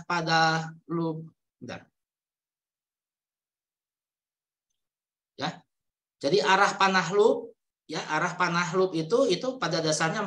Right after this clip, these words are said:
menyatakan arah arus yang, eh, positif nanti kalau untuk hukum yang kedua.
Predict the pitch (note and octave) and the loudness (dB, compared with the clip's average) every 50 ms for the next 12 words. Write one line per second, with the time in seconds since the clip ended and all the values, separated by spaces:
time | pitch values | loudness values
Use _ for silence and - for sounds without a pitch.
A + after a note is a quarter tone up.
0 | F3+ - F3+ D#3 D3 D3 D3 D3+ D3+ D3+ D3 C3+ - D3 C#3 - F#3 G3+ F#3+ E3 | -6 -6 -6 -4 -4 -4 -4 -4 -4 -4 -4 -2 -2 -2 -2 0 -2 -2 0 0
1 | D#3 D3 D#3+ F3 F#3+ F#3+ - - - _ _ _ _ _ - D#3 D#3+ E3 F#3+ G#3+ | 0 2 2 0 0 0 -4 -12 -18 _ _ _ _ _ -2 0 0 0 0 -2
2 | G#3+ - - F#3+ F#3+ A3 A#3 B3 B3 - - _ - E3 E3 E3 E3 D#3+ D#3 F3+ | -2 -2 2 2 2 2 2 -2 -6 -10 -14 _ -4 -2 0 0 0 0 0 -2
3 | E3+ - A3 - A3+ A3 F#3+ - E3 D#3+ D#3 D#3 - E3+ E3 E3 E3 E3 D#3+ E3 | -4 -4 -2 0 0 0 0 -2 -4 -6 -6 -4 -2 0 2 2 0 0 -4 -6
4 | D#3 - D#3+ D#3 E3 D#3+ D#3 D3+ C#3 D#3+ D3+ D3 C3 B2+ A#2 G2 | -8 -8 -6 -4 -4 -2 -2 -4 -4 -6 -8 -6 -4 -4 -4 -6